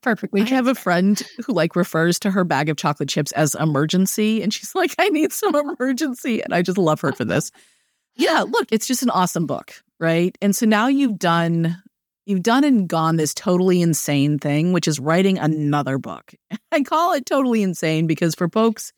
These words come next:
Speaker 2: out there who haven't written a book, it's really hard. It's a lot of work. It's more work than you think it's gonna be. Even if you love the topic, it takes a lot of time.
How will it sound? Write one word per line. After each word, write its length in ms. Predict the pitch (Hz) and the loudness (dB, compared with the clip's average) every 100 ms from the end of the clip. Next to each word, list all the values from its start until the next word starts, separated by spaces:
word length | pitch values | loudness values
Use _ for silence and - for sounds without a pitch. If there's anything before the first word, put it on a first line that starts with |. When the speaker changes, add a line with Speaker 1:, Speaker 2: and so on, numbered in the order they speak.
| - | -2
Speaker 2:
out 200 | 202 190 | -2 0
there 180 | 196 | 0
who 100 | 190 | 2
haven't 380 | 190 185 165 165 | 0 0 -2 -2
written 200 | 180 160 | -4 -4
a 60 | 180 | -2
book, 240 | 196 208 - | 0 -2 0
it's 280 | 214 202 - | 2 2 0
really 560 | 151 156 156 151 147 | 0 2 4 4 2
hard. 500 | 156 139 135 131 131 | 2 2 2 2 0
It's 180 | - 139 | -2 -4
a 60 | 156 | 0
lot 240 | 151 139 | 0 0
of 120 | 143 | -2
work. 440 | 190 214 214 202 190 | 0 2 4 2 -2
It's 180 | 180 - | -4 0
more 180 | 208 | 2
work 200 | 220 208 | 2 0
than 140 | - 151 | -2 -4
you 100 | 156 | -6
think 340 | - 240 247 | -4 0 0
it's 140 | 240 - | 0 0
gonna 220 | 226 220 | 0 2
be. 240 | 220 214 | 2 0
Even 380 | 208 226 254 233 | 0 0 2 2
if 140 | 208 | 0
you 80 | 185 | 0
love 240 | 165 160 - | 0 0 -2
the 80 | |
topic, 540 | 147 - 247 233 226 - | -8 -2 -2 0 0 -2
it 80 | - | -4
takes 240 | 160 - | -6 -2
a 40 | |
lot 200 | 156 151 | 0 0
of 100 | 143 | 0
time. 540 | 143 240 233 233 226 | -2 0 2 2 2